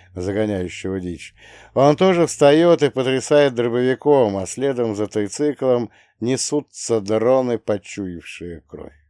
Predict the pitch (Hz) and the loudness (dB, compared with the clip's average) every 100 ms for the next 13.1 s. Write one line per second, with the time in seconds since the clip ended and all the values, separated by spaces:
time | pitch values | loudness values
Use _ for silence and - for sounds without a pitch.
0 | _ _ _ _ _ _ _ _ _ _ | _ _ _ _ _ _ _ _ _ _
1 | _ _ _ _ _ _ _ - 175 170 | _ _ _ _ _ _ _ 2 4 6
2 | 160 147 147 165 - 127 123 107 - 120 | 4 4 4 2 0 -4 -4 -6 -6 -2
3 | 120 117 85 110 131 123 120 107 101 - | 0 0 -2 -6 -6 -2 -2 -2 -4 -8
4 | 113 131 123 113 113 123 127 110 113 107 | -6 0 2 2 -2 -4 -4 -4 -4 -6
5 | 104 123 139 127 101 82 78 76 80 76 | -10 -12 -12 -12 -12 -12 -14 -16 -16 -18
6 | 73 _ _ _ _ _ _ _ - 147 | -20 _ _ _ _ _ _ _ -2 0
7 | - 190 180 151 127 113 120 127 131 147 | 2 0 0 -2 -2 0 0 2 0 -2
8 | - 120 123 139 156 - 117 120 - 117 | 0 2 4 2 2 -2 -6 -6 -2 0
9 | 120 139 131 123 117 123 127 135 113 90 | 0 -2 0 0 0 2 2 0 -2 -4
10 | 82 85 - - - - _ 127 151 160 | -6 -12 -16 -20 -20 -20 _ 4 6 6
11 | - - 143 151 170 175 165 160 131 131 | 4 0 2 2 2 2 4 2 2 2
12 | 131 127 123 123 117 - - 113 90 73 | 2 2 -2 2 2 0 0 0 0 -6
13 | 67 | -18